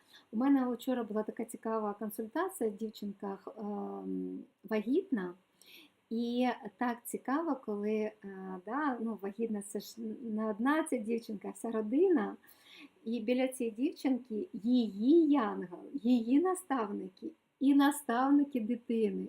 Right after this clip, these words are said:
І там прям кокон такого світла.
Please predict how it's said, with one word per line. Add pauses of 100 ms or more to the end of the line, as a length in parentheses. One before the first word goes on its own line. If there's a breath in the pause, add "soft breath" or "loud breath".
І
там
прям
кокон
такого
світла.